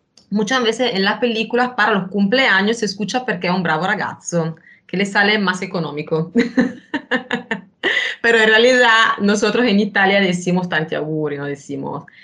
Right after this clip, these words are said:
es muy difícil que alguien te cante "Perché è un bravo ragazzo". Se canta, pero ya le dije, para graduaciones o, o otras cosas.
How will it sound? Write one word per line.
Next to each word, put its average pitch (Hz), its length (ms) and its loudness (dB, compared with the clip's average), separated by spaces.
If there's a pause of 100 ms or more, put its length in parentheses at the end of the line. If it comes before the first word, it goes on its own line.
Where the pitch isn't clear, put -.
(120)
es 165 160 0
muy 196 200 6
difícil 175 520 2
que 175 120 0
alguien 165 360 0
te 165 160 0
cante 165 480 2
"Perché 165 240 -4
è - 20 -2
un 156 80 -2
bravo 147 240 -4
ragazzo". 139 640 -8
Se 185 180 -6
canta, 185 540 0
pero 180 180 4
ya 160 140 0
le 165 140 0
dije, 160 240 -2
para 151 240 -2
graduaciones 165 1200 0
o, - 80 -6
o 147 420 -6
otras - 240 -8
cosas. - 500 -12